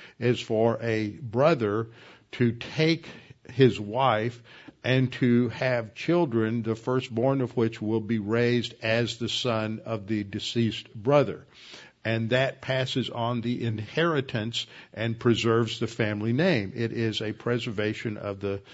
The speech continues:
uh, divine institution number, number three. We have other examples in the Old Testament. Moses is adopted into the, uh, family of Pharaoh in, uh, Exodus two, one through ten.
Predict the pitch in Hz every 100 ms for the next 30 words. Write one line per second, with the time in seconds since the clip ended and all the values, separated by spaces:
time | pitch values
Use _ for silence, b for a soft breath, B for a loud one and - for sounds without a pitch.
0 | B B B - 95 87 113 110 104 110
1 | 113 110 117 - 104 - 110 - 107 104
2 | 98 98 95 b b - 107 107 98 135
3 | 147 104 120 110 98 143 240 175 98 123
4 | 117 123 104 117 110 110 110 - 104 101
5 | 139 113 113 120 120 120 110 104 95 104
6 | 110 113 110 113 - 113 104 107 104 98
7 | B B B B 104 101 - 127 127 123
8 | 123 120 104 - 135 131 127 127 123 117
9 | 113 110 117 120 - 104 101 110 113 110
10 | 101 - - 123 123 113 107 107 107 -
11 | 95 - 147 143 139 135